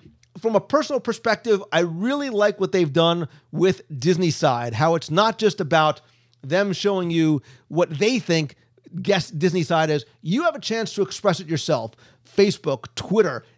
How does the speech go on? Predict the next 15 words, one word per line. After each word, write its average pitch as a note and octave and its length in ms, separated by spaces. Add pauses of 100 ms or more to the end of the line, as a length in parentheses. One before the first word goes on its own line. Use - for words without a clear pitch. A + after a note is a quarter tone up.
(180)
Instagram, D3 720 (100)
Pinterest, F#3 540 (260)
Vine, D#3 600
which D3 120
I D#3 100
love. D#3+ 280
I C#3+ 40
love F3+ 160
the F3+ 60
fact F3+ 180
that D#3 100
they D#3 260
are, C3+ 80
are, D3 180
they're C3+ 300